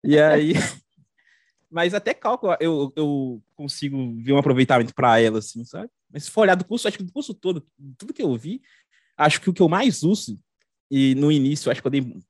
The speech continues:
muita pouca importância pra isso, foi na parte de engenharia de software, padrão de projeto. Aí acho que, tipo assim, acaba variando também com o que você tá atuando no dia, né? Então hoje, fazendo uma parte mais de liderança, eu fico me preocupando muito mais com,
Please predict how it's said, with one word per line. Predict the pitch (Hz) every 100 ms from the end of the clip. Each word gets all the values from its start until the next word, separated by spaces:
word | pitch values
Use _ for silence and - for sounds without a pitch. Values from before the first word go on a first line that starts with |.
| _
muita | 165 226
pouca | 226 143
importância | 131 127 120 123
pra | -
isso, | 120 143
foi | - 160 151 120
na | 117
parte | 117 120
de | -
engenharia | 123 123
de |
software, | - 143 175 127
padrão | - 131 131
de | 143
projeto. | 147 107 107 - _ _ _ _ _ _ _
Aí | 123 147
acho | 180 -
que, |
tipo | - 208
assim, | 214
acaba | 196 202 233 240
variando | 208 220 214
também | 226 220
com | 226
o | 226
que | 220
você | -
tá | 220
atuando | 247 208 190
no | 196
dia, | 190 143 156
né? | 156 147
Então | 151 156
hoje, | 170 202 208 165 - _ _ _ _ _ _
fazendo | 175 156
uma | 170 160
parte | 151 147
mais | 160 180
de | 190
liderança, | 165 143 175 240
eu | 180
fico | 208
me | 202
preocupando | 202 208 208 196
muito | 220 226
mais | 165 147 131
com, | - 131 120